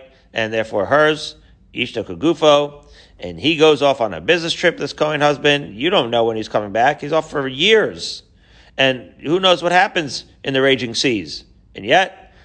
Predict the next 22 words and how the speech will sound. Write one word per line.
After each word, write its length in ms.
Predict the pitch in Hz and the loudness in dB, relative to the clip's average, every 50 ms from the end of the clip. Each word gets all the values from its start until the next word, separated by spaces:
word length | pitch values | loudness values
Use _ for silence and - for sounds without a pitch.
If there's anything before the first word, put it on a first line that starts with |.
| _ _ - | _ _ -16
Ocheles 400 | - - - 147 170 170 151 - | -16 -4 0 2 2 2 2 -2
B'Truma 340 | 117 113 - 180 190 185 156 | -8 -6 -2 -2 0 0 -2
B'Cheskes 400 | 135 - 139 117 107 - 139 127 | -2 -2 -2 -2 -2 -4 -6 -6
Shu 200 | - - 120 110 | -6 -6 -8 -6
Kayim. 420 | - - 92 87 80 71 71 69 - | -6 -6 -6 -6 -6 -10 -14 -18 -20
She's 220 | - - - 110 | -20 -18 -16 -12
allowed 300 | 71 78 110 147 165 165 | -6 0 2 2 2 2
to 60 | 165 | -2
continue 320 | - 127 - 151 151 147 151 | -8 -8 -6 -4 -4 -4 -4
to 60 | 165 | -4
eat 120 | 165 165 | -4 -2
Truma, 540 | - 185 202 214 185 135 131 135 135 - - - - - - - - _ | 0 0 0 2 2 2 2 2 0 -4 -10 -20 -20 -20 -20 -20 -8 _
right, 140 | - 127 123 | 2 2 4
on 140 | 127 135 143 | 4 4 2
the 100 | 143 147 | 2 0
assumption 720 | 147 - - 160 175 151 - 143 127 131 127 - - - - | 0 0 0 0 -2 -2 -2 0 0 0 -2 -4 -12 -4 0
that 220 | 120 117 113 113 | 2 2 2 2
he's 380 | 113 120 117 113 107 - - - - | 2 0 0 0 -2 -6 -12 -16 -16
still 360 | - - - - 127 135 143 | -18 -14 -2 2 4 4 6
alive 380 | 127 123 131 127 123 120 110 104 | 6 6 6 6 6 4 2 0
out 220 | 107 95 85 - | -2 -2 -4 -4
there. 220 | - 82 65 - | -6 -8 -8 -8